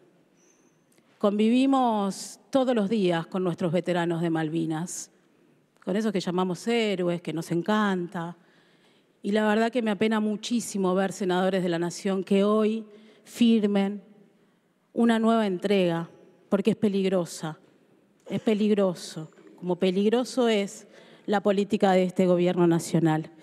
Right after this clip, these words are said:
Eh, y para decir,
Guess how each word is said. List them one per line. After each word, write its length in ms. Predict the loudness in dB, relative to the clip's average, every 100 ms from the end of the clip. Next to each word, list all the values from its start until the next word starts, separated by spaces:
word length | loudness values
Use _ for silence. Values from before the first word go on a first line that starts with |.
| -20 -20 -20 -20 -10
Eh, 640 | 2 4 4 4 2 2 0
y 120 | -2 2
para 260 | 2 4
decir, 680 | 2 0 0 4 4 4 0